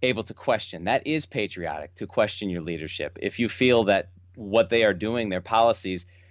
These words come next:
are gonna be detrimental. And certainly, you know, this, the raid that took place in which, uh,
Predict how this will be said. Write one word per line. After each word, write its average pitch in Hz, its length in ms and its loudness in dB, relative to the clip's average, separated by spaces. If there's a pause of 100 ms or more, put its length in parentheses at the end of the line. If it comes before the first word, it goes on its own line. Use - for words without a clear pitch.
(120)
are 104 280 4
gonna 104 120 -2
be 101 100 0
detrimental. 101 760 -2 (460)
And 104 340 0
certainly, 113 680 0 (280)
you 110 120 -4
know, 101 260 2 (580)
this, 120 540 0 (420)
the 120 160 -4
raid 127 380 4
that 113 140 -2
took 113 180 -8
place 127 440 0
in 101 140 -8
which, - 400 -6
uh, 90 340 0